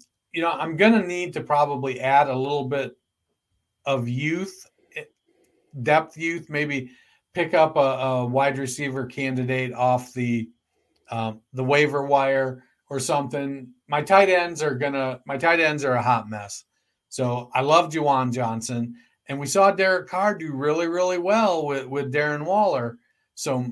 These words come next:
may-, maybe we can ha-, have lightning strike again. Jake Ferguson looked great when Dalton Schultz was out last season.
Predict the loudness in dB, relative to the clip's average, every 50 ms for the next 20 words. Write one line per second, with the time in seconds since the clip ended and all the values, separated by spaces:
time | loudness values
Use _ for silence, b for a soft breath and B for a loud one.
0 | -8 -10 -10 -4 0 0 2 2 0 -4 -6 -4 0 0 0 0 -2 -4 -2 -2
1 | -2 -2 -2 -2 -4 -6 -4 -4 -2 -2 -2 -2 -6 -8 -10 -2 0 2 2 2
2 | 4 2 2 2 0 -4 -8 -8 -10 -6 0 0 2 2 0 -2 -6 -6 -4 -4
3 | -4 -4 -8 -10 -14 _ _ _ _ _ _ -2 0 0 0 0 -2 -2 -2 -2
4 | -2 -2 -4 -8 -8 -8 -8 -4 -4 -4 -4 -4 -6 -4 0 2 2 2 0 -2
5 | -6 -4 -2 -2 0 -2 -2 -4 -8 -10 -6 -4 -4 -4 -6 -6 -8 -6 -4 -2
6 | -2 -2 -2 -4 -4 -4 -4 -4 -4 -6 -8 -8 -10 -8 -8 -10 -10 -12